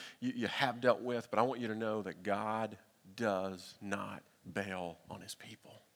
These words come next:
And in this moment, we see that Joseph was able to overcome some things, and the story's not over, but God stays with him. We see this over and over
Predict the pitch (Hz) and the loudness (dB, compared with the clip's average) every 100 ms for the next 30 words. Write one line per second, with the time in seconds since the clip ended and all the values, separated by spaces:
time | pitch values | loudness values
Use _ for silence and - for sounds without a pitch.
0 | _ _ _ _ _ _ _ - - - | _ _ _ _ _ _ _ -20 -20 -20
1 | - 110 120 190 175 - 147 147 143 101 | -12 0 4 6 6 6 4 4 4 0
2 | 101 - - - - - 123 117 - 165 | -10 -18 -20 -20 -20 -8 0 4 4 4
3 | 170 120 90 - 107 139 147 170 143 101 | 2 2 -2 -4 0 6 8 6 2 -4
4 | 98 - - - _ - - - - 104 | -12 -18 -20 -20 _ -20 -20 -16 -2 0
5 | - 143 160 175 151 156 143 - 160 151 | 2 2 4 4 4 4 2 0 2 2
6 | - 117 101 104 87 87 90 90 95 - | -2 -6 -4 -4 -4 -6 -12 -10 -8 -4
7 | 160 143 123 110 113 104 85 82 - - | 0 2 2 2 2 2 -2 -12 -16 -20
8 | - 82 - - 156 156 156 143 135 - | -10 -8 -4 -2 0 0 0 -2 -6 -12
9 | - 131 131 113 135 127 98 123 135 147 | -4 0 0 2 0 0 -2 -2 0 2
10 | 127 110 - 143 156 165 147 151 139 - | 2 0 2 4 4 4 4 4 4 -2
11 | - 104 - 139 143 143 127 135 127 | -8 -6 -2 2 2 2 0 -2 -2